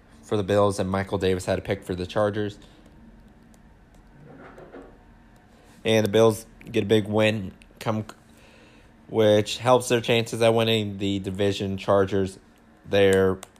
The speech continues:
season's pretty much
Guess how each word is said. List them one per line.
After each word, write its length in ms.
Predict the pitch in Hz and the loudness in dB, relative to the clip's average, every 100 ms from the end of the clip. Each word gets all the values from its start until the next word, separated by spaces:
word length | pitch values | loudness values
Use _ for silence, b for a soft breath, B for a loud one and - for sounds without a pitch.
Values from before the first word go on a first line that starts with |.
| _ | _
season's 580 | - 104 95 95 90 - - _ _ _ _ _ _ _ _ _ _ _ _ _ _ - _ _ _ _ - | -10 -4 -4 -4 -8 -12 -18 _ _ _ _ _ _ _ _ _ _ _ _ _ _ -20 _ _ _ _ -4
pretty 240 | 120 107 | 0 2
much 380 | 98 95 - | 0 -2 -4